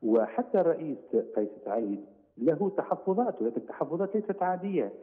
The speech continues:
تحفظات من شأنها لو تابعناها ونفذناها لأقصت جزء هام من القوى السياسية اللي هي موجودة،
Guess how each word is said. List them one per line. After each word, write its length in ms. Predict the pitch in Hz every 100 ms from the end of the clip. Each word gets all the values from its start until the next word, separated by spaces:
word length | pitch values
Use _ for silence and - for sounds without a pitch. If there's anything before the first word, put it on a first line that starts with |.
| - _ -
تحفظات 760 | - - 139 131 190 - - - - - -
من 160 | 113 -
شأنها 640 | 196 165 147 131 135 127 104 104
لو 200 | 117 110 110
تابعناها 720 | 110 101 98 143 175 156 156
ونفذناها 920 | 135 110 113 - 107 120 175 156 165 160 - - -
لأقصت 840 | 233 - 190 - - 156 - 117 -
جزء 360 | 139 156 -
هام 300 | 120 240 226
من 180 | 107 104
القوى 380 | 98 - 110 113 107
السياسية 680 | - 110 101 - 104 98 95 - - _
اللي 240 | 107 101 113
هي 40 |
موجودة، 420 | 107 107 139 101